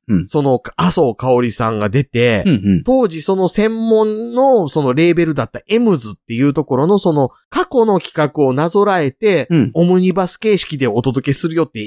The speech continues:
Speaker 2: エーブイやったんですけど、何が問題やったかっていうと、
Speaker 1: うん。
Speaker 2: 麻生香織さんは、日本テレビ系列の富山だか石川だかの地方局女子アナやったんですよ。
Speaker 1: おー、なるほど。
Speaker 2: 現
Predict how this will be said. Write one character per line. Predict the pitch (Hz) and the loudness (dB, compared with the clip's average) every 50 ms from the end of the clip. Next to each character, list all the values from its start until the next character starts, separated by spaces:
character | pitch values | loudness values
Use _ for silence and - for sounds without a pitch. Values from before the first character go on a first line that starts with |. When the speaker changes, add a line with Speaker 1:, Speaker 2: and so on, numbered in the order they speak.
| 113 131 135 | -2 -2 0
Speaker 2:
エ | 139 | 0
ー | |
ブ | 139 170 185 | 0 0 0
イ | 170 147 | 2 0
や | 123 113 | 0 -2
っ | - _ | -4 _
た | - 139 131 | -6 -4 -4
ん | 123 | -2
で | 104 101 | -4 -4
す | - | -2
け | - | -4
ど、 | 117 117 | -4 -2
何 | 117 123 131 151 147 | -2 0 0 0 0
が | 180 | 0
問 | 180 208 233 254 240 | 0 0 0 -2 -2
題 | 240 240 226 226 | -2 0 0 0
や | 190 165 | 0 -2
っ | - | -2
た | 156 139 | -4 -4
か | - 139 | -4 -4
っ | 131 - | -6 -4
て | - 139 | -4 -4
い | |
う | 139 | -2
と、 | 131 147 | 0 0
Speaker 1:
う | 151 | 0
ん。 | |
Speaker 2:
麻 | 190 226 | -2 0
生 | - 247 208 185 | 2 2 2 2
香 | - - 175 | 2 0 0
織 | 180 180 170 | 0 0 0
さ | - 175 165 | -2 -2 0
ん | 165 165 | 0 0
は、 | 185 196 180 165 - - _ | 0 0 0 -2 -4 -8 _
日 | - 175 226 | -2 0 0
本 | 208 226 254 262 262 254 226 | 2 2 2 0 0 0 -2
テ | - 226 220 | 0 0 2
レ | 240 233 | 2 2
ビ | 214 226 190 | 0 -2 -4
系 | - - 233 233 220 196 | -4 -2 2 2 4 4
列 | 165 143 131 - - - 117 | 4 2 0 -2 -4 -8 -4
の | 127 156 185 175 143 120 | -2 0 2 2 0 0
富 | - - 262 285 311 | -2 -2 0 0 2
山 | 294 262 - - 143 123 | 2 2 2 2 0 0
だ | 135 131 | -2 -2
か | - 113 - | -2 -2 -2
石 | 175 175 - - | -2 -2 -2 -2
川 | - - 202 190 185 196 170 | -2 -2 -2 0 0 0 -2
だ | 151 131 | -2 -4
か | - 123 | -4 -2
の | 117 120 | -2 -2
地 | 113 - - 226 214 | -2 -2 0 -2 -2
方 | - - 226 233 226 214 | 0 2 2 4 4 2
局 | - - 208 - 214 196 | 0 -2 -2 0 0 0
女 | 139 180 185 | 0 0 -2
子 | - - 185 170 | -2 -2 -4 -2
ア | 135 110 | -2 -2
ナ | 101 | -4
や | 92 90 | -6 -8
っ | - _ | -8 _
た | - 90 | -12 -14
ん | 143 | -14
で | 120 | -12
す | - - 180 | -10 -6 -2
よ。 | 165 202 | 0 2
Speaker 1:
お | 254 269 262 254 240 226 202 | 2 4 4 4 4 4 4
ー、 | 170 | 4
な | 151 143 | 2 0
る | 143 127 | 0 0
ほ | 123 110 | 2 2
ど。 | 101 - - _ _ 120 | 0 0 -2 _ _ -6
Speaker 2:
現 | - - | -4 -2